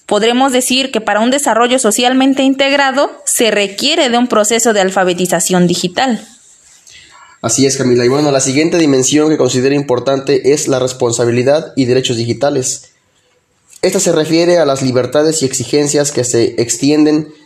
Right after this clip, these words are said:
Speaker 2: a todos desde el ejercicio de la ciudadanía en el mundo digital,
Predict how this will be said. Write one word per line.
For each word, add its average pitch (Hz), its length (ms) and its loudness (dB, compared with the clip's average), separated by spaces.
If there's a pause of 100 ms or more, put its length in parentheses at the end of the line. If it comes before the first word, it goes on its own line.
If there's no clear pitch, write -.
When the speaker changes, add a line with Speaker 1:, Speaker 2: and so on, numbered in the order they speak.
(340)
Speaker 2:
a 120 120 -4
todos 156 280 0
desde 131 220 0
el 123 60 -2
ejercicio 127 320 0
de 131 80 2
la 120 140 0
ciudadanía 123 600 0
en 120 140 0
el 113 80 0
mundo 123 240 0
digital, 139 560 -4